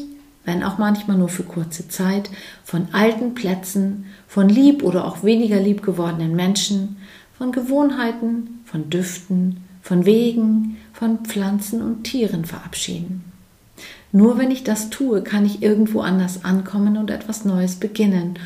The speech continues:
oder etwas genießen oder etwas ausprobieren. Aktenstudium im Urlaub, weil ich es zu Hause nicht mehr zu Ende gelesen habe, keine Chance, sich dem Neuen öffnen zu können.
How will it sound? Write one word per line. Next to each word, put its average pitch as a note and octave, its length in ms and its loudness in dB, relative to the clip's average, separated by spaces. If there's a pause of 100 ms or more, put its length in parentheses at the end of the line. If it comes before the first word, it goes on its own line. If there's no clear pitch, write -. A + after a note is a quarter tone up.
(520)
oder F3+ 380 2
etwas - 440 -8 (100)
genießen G3 560 6
oder G3 240 2
etwas A3+ 500 -2
ausprobieren. F3+ 840 -4 (1080)
Aktenstudium G#3+ 960 2
im F#3 260 0
Urlaub, G3+ 500 2 (280)
weil F3 120 -4
ich - 120 -6
es - 140 -4
zu E3+ 160 -4
Hause F#3 300 2
nicht F3+ 220 -2
mehr E3+ 140 -2
zu - 120 -8
Ende F3+ 260 0
gelesen G#3 460 4
habe, A3 360 0 (600)
keine B3 300 -4
Chance, G#3 400 0
sich G#3 160 -6
dem A#3+ 220 2
Neuen F#3+ 340 2
öffnen E3+ 380 -4
zu - 160 -8
können. F3 420 -8